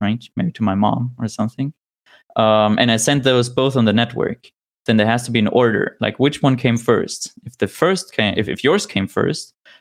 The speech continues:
then that one will be the valid one, and the next one will, will be invalid, right? But if the other one came first, right, it's the reverse. Um, and in Ethereum, you inherently have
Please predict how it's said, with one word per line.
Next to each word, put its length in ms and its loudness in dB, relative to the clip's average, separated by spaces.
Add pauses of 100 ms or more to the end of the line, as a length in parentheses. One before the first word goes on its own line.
(140)
then 280 4
that 180 2
one 180 4
will 200 4
be 100 2
the 140 2
valid 300 0
one, 200 2
and 100 2
the 60 2
next 240 0
one 140 4
will, 200 0
will 200 2
be 140 2
invalid, 500 -2 (360)
right? 180 2
But 140 2
if 100 -2
the 100 4
other 140 2
one 180 2
came 200 -2
first, 500 -2 (220)
right, 160 -2
it's 120 -12
the 120 0
reverse. 520 0 (540)
Um, 720 2
and 640 2
in 140 0
Ethereum, 520 2
you 60 2
inherently 640 0
have 360 -2